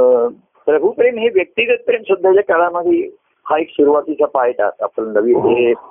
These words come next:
Speaker 1: पहिलं पाऊल टाकलं.
Speaker 2: हो.
Speaker 1: कारण, अ, पण प्रभूंच्या ठिकाणचं देवत्व जाणवणं.
Speaker 2: हो.
Speaker 1: त्याच्या पुढच्या कडेवर असं आहे की
Speaker 2: हो.
Speaker 1: भक्तजनां-, प्रेमीजनांचे काय सुदैव,
Speaker 2: हो.
Speaker 1: मार्गी संगे प्रभू सदैव.
Speaker 2: हो.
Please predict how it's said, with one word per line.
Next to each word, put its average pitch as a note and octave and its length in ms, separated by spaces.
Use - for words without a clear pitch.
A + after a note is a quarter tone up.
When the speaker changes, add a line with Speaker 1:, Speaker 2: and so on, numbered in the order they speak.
Speaker 1:
पहिलं B2+ 220
पाऊल B2+ 240
टाकलं. G#2+ 420
Speaker 2:
हो. A#2 180
Speaker 1:
कारण, A#3 580
अ, - 280
पण A#3+ 100
प्रभूंच्या F3 540
ठिकाणचं A#3 600
देवत्व F3+ 520
जाणवणं. C3+ 760
Speaker 2:
हो. D3+ 320
Speaker 1:
त्याच्या F3 540
पुढच्या C3+ 300
कडेवर D3+ 440
असं C3+ 160
आहे G2 460
की C#3+ 180
Speaker 2:
हो. C3+ 80
Speaker 1:
भक्तजनां-, D3+ 720
प्रेमीजनांचे E3 760
काय D3+ 320
सुदैव, C3 480
Speaker 2:
हो. D3+ 100
Speaker 1:
मार्गी C3 400
संगे E3 400
प्रभू D3+ 340
सदैव. C#3+ 480
Speaker 2:
हो. C3 320